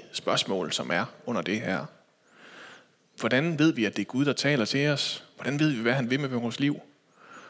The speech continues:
Og hvordan ved man, at det er Gud, og ikke bare alt muligt andet, man selv har fundet på? Og hvad er egentlig forskellen på at være kaldet af Gud, og være kaldet af alt muligt andet? I Bibelen så foregår det på alle mulige måder.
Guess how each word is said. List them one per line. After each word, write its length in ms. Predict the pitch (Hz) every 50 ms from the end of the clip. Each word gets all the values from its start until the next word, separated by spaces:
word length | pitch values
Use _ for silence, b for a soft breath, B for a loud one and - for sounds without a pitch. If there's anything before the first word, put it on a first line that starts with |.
| B B B -
Og 340 | 123 123 123 117 104 - - -
hvordan 200 | - 131 147 165
ved 100 | 180 175
man, 120 | 135 120
at 140 | 113 101 -
det 100 | 98 87
er 40 | 90
Gud, 260 | - - 127 165 170
og 120 | 131 101
ikke 120 | 127 - -
bare 380 | 120 117 117 120 117 113 107
alt 140 | 113 120 -
muligt 360 | 113 120 120 120 120 110 92
andet, 180 | 95 131 165 156
man 120 | 117 107
selv 180 | - 156 170 131
har 60 | 92
fundet 280 | - - 107 101 95 -
på? 300 | 120 113 104 - - - - - B B B B B B B B B
Og 100 | - -
hvad 120 | 113 127 135
er 60 | 135
egentlig 240 | 123 123 117 104 -
forskellen 440 | - 110 135 135 - 104 98 90
på 280 | 87 - 101 95 - - -
at 60 | -
være 140 | 65 73 78
kaldet 300 | - - 71 78 87 -
af 140 | - - -
Gud, 220 | - 143 170 175 - - - - _ _ _ _ _ _
og 120 | - - 120
være 120 | - 180
kaldet 340 | - - - - 90 101 95
af 100 | - -
alt 280 | 90 - - - - 80
muligt 200 | 82 92 87 - -
andet? 220 | 101 95 82 71 - - _ _ - - - - - - - _ _ _ _ _ - _ _ - _ _ _ _ _ _ - - _ _ _ - B B B B B B B B B B B B B
I 60 | B -
Bibelen 300 | - 208 226 175 139 135
så 80 | 170
foregår 400 | - 175 175 190 175 147 123 113
det 160 | 101 95 95
på 540 | - - 113 104 95 87 92 85 - - - -
alle 200 | 92 110 151 160
mulige 280 | 135 123 127 127 120 110
måder. 340 | 95 90 101 110 113 113